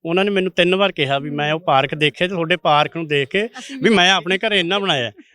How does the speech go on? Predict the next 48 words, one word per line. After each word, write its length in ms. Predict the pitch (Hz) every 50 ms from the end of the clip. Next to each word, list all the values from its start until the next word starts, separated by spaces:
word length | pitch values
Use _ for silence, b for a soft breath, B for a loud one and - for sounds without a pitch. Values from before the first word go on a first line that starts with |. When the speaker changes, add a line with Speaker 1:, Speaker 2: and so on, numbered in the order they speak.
| B B -
Speaker 1:
ਵੈਸੇ 220 | 135 160 165 185
ਸਾਡੇ 260 | 185 190 208 190 190 202
ਹੋਰ 220 | 175 185 185 185
ਆਲੇ 360 | 202 180 175 165 175 160 170
ਦੁਆਲੇ 220 | 165 175 180 185 196
ਮੈਨੂੰ 340 | 190 190 180 175 185 175
ਬੜੇ 140 | 143 156 165
ਮੈਸੇਜ 380 | 180 175 160 147 - - 170 170
ਆਉਂਦੇ 200 | 165 151 139 143
ਨੇ, 80 | 151
Instagram 400 | 151 - - 151 143 143 151 151
'ਤੇ 160 | 147 - - 156
ਵੀ 60 | 151
ਆਉਂਦੇ 200 | 147 135 131 135
ਨੇ, 80 | 135
ਫੋਨ 300 | 135 - - 156 156 156
ਵੀ 80 | 147 160
ਆ 100 | 160 151
ਜਾਂਦੇ 240 | 147 143 143 127 135
ਨੇ 80 | 165
Speaker 2:
ਹੂੰ। 280 | 226 233 - - - 240 226 220 208
Speaker 1:
ਵੀ 180 | 131 151 160 156
ਅਸੀਂ 200 | 143 - 165 156
ਜੇ 100 | 151 156
ਆਪਣਾ 200 | 147 139 147 147
ਘਰ 240 | 139 165 175 170 151
ਡੈਕੋਰੇਟ 580 | 143 135 127 139 139 - - 151 151 147 135
ਕੀਤਾ, 240 | 139 151 139 - 151
ਮੈਨੂੰ 120 | 156 185
ਸੱਦੇ 300 | 190 - 190 156 151 190
ਵੀ 80 | 196 208
ਆਉਂਦੇ 220 | 202 180 151 151
ਨੇ 120 | 139 135 120 B B B B B B -
ਵੀ 60 | 175
ਸਾਡੇ 320 | 170 185 175 160 156 180 180
ਘਰੇ 140 | 214 202
ਖਲਾਰਾ 380 | 190 - 185 160 160 156 160 160
ਬਹੁਤ 240 | 151 151 156 175 214
ਪਿਆ 200 | 196 190 175 165
ਵੇਸਟ 260 | 151 160 160 151 -
ਮਟੀਰੀਅਲ 300 | 170 165 135 170 170 190
ਦਾ, 80 | 196 208
ਵੀ 80 | 196
ਆ 120 | 190 175 156
ਕੇ 100 | 156 180
ਬਣਾ 220 | 175 170 165 170
ਜਾਓ। 160 | 190 240 269 B B 427 B B
<laughs> 680 | - - - 427 440 554 - - 440 - - 427 370